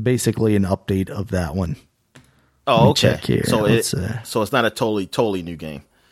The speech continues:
Speaker 1: Yeah. Yep. That's what it is. Yeah.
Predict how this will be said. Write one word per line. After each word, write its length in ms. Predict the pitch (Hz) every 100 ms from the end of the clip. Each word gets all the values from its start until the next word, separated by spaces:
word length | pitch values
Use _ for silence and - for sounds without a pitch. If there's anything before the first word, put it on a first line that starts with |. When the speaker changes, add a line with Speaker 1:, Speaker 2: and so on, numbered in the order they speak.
| _ _ _ _ _ _
Speaker 1:
Yeah. 580 | 123 117 107 101 98 107
Yep. 240 | 147 170 156
That's 280 | 151 139 -
what 140 | 104
it 120 | 92
is. 340 | 87 90 - - - _ -
Yeah. 360 | 110 90 90